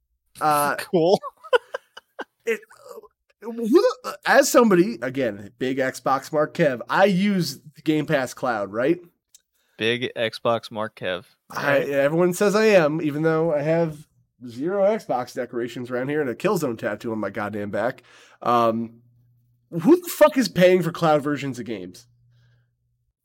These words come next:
Speaker 1: I just, I think that's such a shitty
Speaker 2: People
Speaker 1: thing
Speaker 2: who
Speaker 1: to
Speaker 2: got the Stadia, I guess?
Speaker 1: Uh, well, so nobody got it. But, like,
Speaker 2: Yeah, cool, right?
Speaker 1: I just, I don't see the fucking purpose of buying a cloud game. Like, I, I,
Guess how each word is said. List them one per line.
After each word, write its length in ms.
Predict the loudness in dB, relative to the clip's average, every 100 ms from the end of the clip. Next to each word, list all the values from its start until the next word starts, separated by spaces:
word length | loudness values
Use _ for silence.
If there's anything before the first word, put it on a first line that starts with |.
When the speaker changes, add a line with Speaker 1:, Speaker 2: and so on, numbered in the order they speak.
| _ _ _ _ 0
Speaker 1:
I 140 | 2
just, 260 | 2 -2 -2
I 100 | 0
think 180 | 0 -2
that's 180 | -2 -4
such 200 | -8 -6
a 20 |
shitty 460 | -8 -4 -4 -4 -4
Speaker 2:
People 260 | 2 4 4
Speaker 1:
thing 60 |
Speaker 2:
who 80 | 6
Speaker 1:
to 40 |
Speaker 2:
got 260 | 8 8 6
the 80 | -2
Stadia, 540 | 4 6 8 8 8
I 140 | 8 6
guess? 460 | 4 2 -2 -8 -14 _ _ _ _ _ _ _ -10
Speaker 1:
Uh, 160 | -8 -4
well, 200 | -2 -2
so 180 | 0 4
nobody 440 | 4 2 -4 -6
got 300 | -4 -4 -6
it. 120 | -14 _ _ _ -2
But, 160 | 2
like, 160 | 6 8
Speaker 2:
Yeah, 160 | 6
cool, 300 | 2 -2 0 2
right? 220 | 2 0
Speaker 1:
I 180 | -2 -2
just, 260 | -4 -6
I 100 | -6
don't 180 | -6 -6
see 140 | -8 -14
the 120 | -14
fucking 320 | -16 -16 -16
purpose 360 | -16 -16 -16 -16
of 100 | -12
buying 380 | -10 -10 -14
a 120 | -16 -14
cloud 320 | -12 -10 -10
game. 240 | -12 -8
Like, 220 | -8 -8 -4
I, 180 | -4 -2
I, 280 | -2 -2